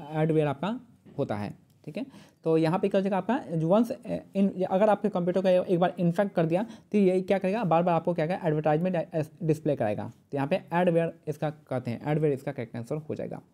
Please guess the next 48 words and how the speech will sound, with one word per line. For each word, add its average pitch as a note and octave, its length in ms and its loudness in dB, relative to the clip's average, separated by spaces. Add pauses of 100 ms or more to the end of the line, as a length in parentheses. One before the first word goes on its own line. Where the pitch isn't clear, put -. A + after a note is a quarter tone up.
(500)
नेक्स्ट A#3+ 200 0
है D4 160 2
which G#3 220 2
among A3 220 2
the G#3+ 120 2
following G3 360 2 (100)
keyboard G3 340 2
shortcut F#3 360 -2
is E3 220 0
used F#3+ 240 0
to F3+ 60 4
bookmark E3 400 0
the E3+ 140 0 (120)
current E3 220 0
web D3+ 160 0 (120)
page D#3+ 200 0
on D3+ 120 -2
the C#3+ 160 0
web C#3+ 240 -2
browser। A#2 260 0 (340)
तो F3+ 240 0 (240)
बुकमार्क A3 460 2
के A#3+ 60 4
लिए A3 100 4
हम G#3 100 0
कौन G#3 160 0
सा G#3 80 0
यूज़ G#3+ 220 2
करते G3 240 0
हैं, A#3 260 -2
जो F3 100 4
शॉर्टकट F3 360 0
की G3 160 0
है F#3+ 100 2
बुकमार्क F3 380 -2
के F3+ 60 0
लिए, G3+ 80 2
तो G3+ 140 -4
यहाँ E3+ 220 0
पे F#3 80 -2
आप E3+ 100 0
देख F3 220 0
सकते F#3 200 -4
हैं E3+ 40 0
यहाँ D3+ 100 0
पे G#3 160 0 (320)
कंट्रोल A3 400 4
एन, G3+ 300 0